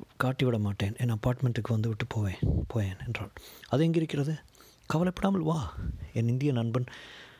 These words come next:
ஸ்டாட்டன் ஐலண்டில் பத்திரமாக அவனுடைய கண்ணிமை மாறாமல் சேர்ப்பித்து விடுகிறேன் என்றாள். காருக்குள் இருந்த ரேடியோ கிரேசி எட்டியின் கடையில்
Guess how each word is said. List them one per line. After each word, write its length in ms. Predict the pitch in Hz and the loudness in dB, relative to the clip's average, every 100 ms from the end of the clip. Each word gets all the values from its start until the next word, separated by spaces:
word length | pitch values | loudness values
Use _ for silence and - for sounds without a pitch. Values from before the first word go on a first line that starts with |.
| - | -18
ஸ்டாட்டன் 600 | - - - - 127 139 127 | -6 -4 -2 2 2 4 2
ஐலண்டில் 380 | 120 120 135 | 2 0 0
பத்திரமாக 460 | 123 120 127 123 127 | 0 2 2 2 2
அவனுடைய 340 | 127 110 113 120 | 0 0 0 2
கண்ணிமை 380 | 120 135 135 127 | 2 4 4 2
மாறாமல் 500 | 107 101 104 117 135 | 2 2 2 0 0
சேர்ப்பித்து 320 | 170 160 147 147 | 0 2 2 2
விடுகிறேன் 340 | 117 123 160 - - - - | 2 2 0 0 -2 -6 -4
என்றாள். 280 | - 98 92 - - - - - | 0 0 -2 -10 -18 -18 -12 2
காருக்குள் 380 | 113 127 127 123 | 4 4 4 2
இருந்த 200 | 110 104 | 4 2
ரேடியோ 420 | 101 107 113 98 - - - - _ _ | 2 2 2 -2 -8 -20 -20 -20 _ _
கிரேசி 360 | - 127 131 127 | -2 2 4 4
எட்டியின் 400 | 107 104 110 104 - - | 4 6 4 2 -4 0
கடையில் 460 | 104 104 98 95 | 2 4 2 -2